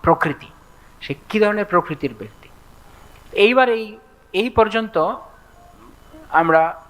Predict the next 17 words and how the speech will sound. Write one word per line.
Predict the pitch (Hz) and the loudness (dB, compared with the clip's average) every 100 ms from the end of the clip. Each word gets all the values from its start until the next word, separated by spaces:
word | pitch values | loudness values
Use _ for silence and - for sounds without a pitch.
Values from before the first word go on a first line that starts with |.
| - | -4
এই | 185 196 | -2 2
পর্যন্ত | 196 190 190 | 2 0 -4
এগুলো | 185 180 190 | -4 -2 0
অনেকটাই | 175 185 196 - 190 185 - - - - | 2 0 -2 -2 -2 -2 -12 -20 -20 -20
নির্ধারিত, | 131 156 180 190 160 - 208 175 - - - - - - - - - | -12 -2 0 0 -2 -2 0 -2 -10 -20 -20 -20 -20 -20 -20 -20 -6
অনেকটা | 202 190 202 | -4 0 0
নির্ধারিত। | 175 165 165 139 - 78 - - | 0 0 0 0 -4 -18 -20 -10
কেউ | - 151 156 147 - - | -2 0 0 -6 -14 -14
কি | - 175 | -6 2
জন্ম | 160 175 185 | 2 2 -4
পেয়েছে, | 175 170 165 165 | -4 -6 -6 -8
জন্মের | 151 160 170 | -4 -4 -4
উপরে | 165 165 156 | -6 -6 -2
কারো | 151 147 | -2 -2
কোনো | 156 151 | -4 -4
নিয়ন্ত্রণ | 151 165 185 185 | -2 -2 -2 -4
নেই, | 160 | -4